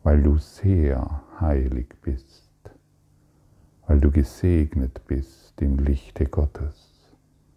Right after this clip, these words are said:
Und jetzt betätige den Lichtschalter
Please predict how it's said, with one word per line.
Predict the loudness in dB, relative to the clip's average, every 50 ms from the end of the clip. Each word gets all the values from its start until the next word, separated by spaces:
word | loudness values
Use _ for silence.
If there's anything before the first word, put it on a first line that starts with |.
| _ _ _ _ _ _ _ _ _ _ _ _ _ _ _ _ _ _ _ _ _ _ -2
Und | 0 2 4
jetzt | 4 4 2 0 -4 -6
betätige | -6 -6 -6 -6 -2 0 2 2 2 0 -2 -2 -2 0 0
den | 2 2 2 2 2 2 2
Lichtschalter | 2 0 -2 -4 -10 -8 -2 0 2 2 2 2 0 0 0 0 0 -2